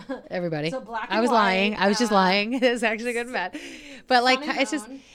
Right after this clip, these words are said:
Speaker 2: it's, well, because everything else would be like, like I said, like, victim, like, "Why is this happening to me?" It's like, "Okay, l-, how do I get through it?" Like,
Speaker 1: Right.
Speaker 2: like, sometimes, like, I don't know, something happens in my car, like, "Oh my God," if I get freaked out 'cause I wanna do my own thing and be,
Speaker 1: Right.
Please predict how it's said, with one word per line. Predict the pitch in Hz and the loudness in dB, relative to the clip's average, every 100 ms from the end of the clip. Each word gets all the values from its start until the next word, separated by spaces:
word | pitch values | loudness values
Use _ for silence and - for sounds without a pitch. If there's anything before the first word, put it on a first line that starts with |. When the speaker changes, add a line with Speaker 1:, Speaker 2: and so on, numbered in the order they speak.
| - | -8
Speaker 2:
it's, | 247 254 - _ - | -6 -6 -14 _ -4
well, | 262 | -2
because | 269 269 - | 0 -2 -2
everything | 262 285 262 | -2 -2 -2
else | 269 247 | -2 -2
would | 220 | -4
be | 226 | 0
like, | 208 202 _ _ - | -2 -4 _ _ -10
like | 202 | -8
I | 202 | -8
said, | 240 202 | -8 -8
like, | 165 - | -8 -8
victim, | 190 - 170 | -12 -10 -10
like, | 160 160 | -10 -10
"Why | 175 180 | -10 -10
is | 180 | -10
this | 180 | -12
happening | 185 185 185 175 | -10 -10 -10 -12
to | 165 | -12
me?" | 160 139 | -14 -14
It's | 143 165 | -14 -12
like, | 160 | -12
"Okay, | 180 185 | -8 -6
l-, | 170 | -6
how | - 180 | -6 -6
do | 185 | -4
I | 180 | -4
get | 165 | -6
through | - 160 | -8 -10
it?" | 135 - | -12 -14
Like, | 160 151 - - - - _ - _ _ | -14 -14 -16 -20 -20 -20 _ -20 _ _
Speaker 1:
Right. | 190 180 160 _ - | -16 -16 -18 _ -18
Speaker 2:
like, | - 180 - | -6 -6 -4
sometimes, | 190 196 | -8 -8
like, | 180 170 _ _ _ _ - | -8 -10 _ _ _ _ -14
I | |
don't | 180 165 | -10 -10
know, | |
something | 165 160 | -10 -10
happens | 160 160 | -10 -10
in | 160 | -12
my | 151 | -10
car, | 175 156 | -8 -8
like, | 143 139 | -10 -14
"Oh | 147 | -16
my | 143 | -14
God," | 139 139 135 - - | -12 -12 -14 -18 -20
if | 147 - | -20 -18
I | 160 | -14
get | 147 - | -14 -14
freaked | - 139 143 | -14 -14 -12
out | 143 139 | -14 -14
'cause | 160 | -16
I | 143 | -14
wanna | 143 135 | -14 -12
do | 151 | -12
my | 139 139 | -12 -12
own | 139 | -14
thing | 139 156 139 | -12 -12 -12
and | 139 | -14
be, | 143 | -14
Speaker 1:
Right. | 185 170 | -14 -16